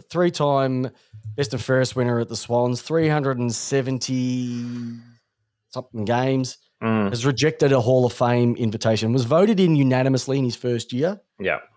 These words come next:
Speaker 1: Um, and it's mainly due to the way how he was handled with the booing situation in the last season of his, of his career. And
Speaker 2: Mm-hmm.
Speaker 1: probably not just that season, just for a number of seasons leading up to it.
Speaker 2: Mm-hmm.
Speaker 1: Now, if someone came to me and said,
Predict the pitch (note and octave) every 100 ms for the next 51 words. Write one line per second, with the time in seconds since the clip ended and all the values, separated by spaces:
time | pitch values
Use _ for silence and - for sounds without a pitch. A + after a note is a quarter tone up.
0 | - B2 B2 B2 B2 C3+ C3 D3 D#3 D3+
1 | C3+ C3 B2+ A#2+ B2 B2+ B2+ B2 B2 A#2+
2 | B2+ A2+ A2+ A#2+ A#2+ A#2 A#2 - F#2+ B2
3 | A#2 A2 A2+ - A2 A2 - A2 A2 -
4 | A#2 A2 A2 A2 A2 - - A#2 G#2 G2+
5 | G2 G2+ G2+ - G2+ F#2+ - G2 G2 G2+
6 | - - - G2+ D#4 C#4+ A#3 F#3 F#3 D#3
7 | - C#3+ - C#3+ C3 C#3+ C#3+ - C#3 B2
8 | A#2+ A2+ A2 A2 G#2 G2 _ - G#2+ G2
9 | G#2 G#2+ G#2 G2 F#2+ - F#2+ D#2+ _ _
10 | _ A2 G#2+ G#2 G2+ _ _ C#3 D3 C#3+
11 | - - _ _ _ - - B3+ C#4 B3
12 | A3 G3+ E3 D#3+ D#3 D3+ C#3 B2 C#3 C3
13 | A2